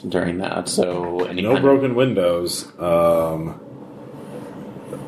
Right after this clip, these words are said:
Speaker 2: there, I thought I saw someone outside, but, uh, by the time I got there, they were gone, and I didn't f-, see any footprints.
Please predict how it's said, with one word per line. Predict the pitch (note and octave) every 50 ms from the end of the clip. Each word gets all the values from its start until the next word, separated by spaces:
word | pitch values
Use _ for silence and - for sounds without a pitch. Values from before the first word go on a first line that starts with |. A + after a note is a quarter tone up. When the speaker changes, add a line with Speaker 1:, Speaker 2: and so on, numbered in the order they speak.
| - - -
Speaker 2:
there, | A#2+ G#2+ A2 A2 A2 G#2+ G#2 G#2 - -
I | G#2 A#2 A#2
thought | - - - - - - D3 C3+ C3+ C3+ C#3
I | C3 B2+
saw | A#2+ - A#2 A2 G#2+
someone | - - A2 G#2 G#2 G2
outside, | G2+ G2 G2 F2+ - - F#2 F2+ F2+ F2 F2 F2 E2+ E2+ D2+ - - -
but, | E2 D#2+ D#2 D2+ D2+ D2+ - - - - - - - - - -
uh, | E2+ F2 E2 D#2+ E2 E2
by | - - F2 F2
the | F2 E2+
time | - F2+ F2 F2 E2+ E2+
I | E2+ E2+
got | E2 - - - D#2+ E2 E2+ E2 -
there, | - F#2 F2+ F2+ F2 F2 F2 E2+ E2+ E2+ F2 - -
they | D2+ F2+ E2+
were | D#2+ E2 E2+ D2+
gone, | - - F#2+ F#2 F#2+ F#2+ F#2+ F#2+ F#2+ F#2 F#2 - - - - - - - - - -
and | - - D#2
I | E2
didn't | E2+ F2 E2+ D#2+ D#2+ D#2+
f-, | D#2+ D#2
see | - - G2+
any | F#2+ E2+ E2+
footprints. | - - A2+ G#2+ - - G#2+ G#2+ G#2 G2+ - - - -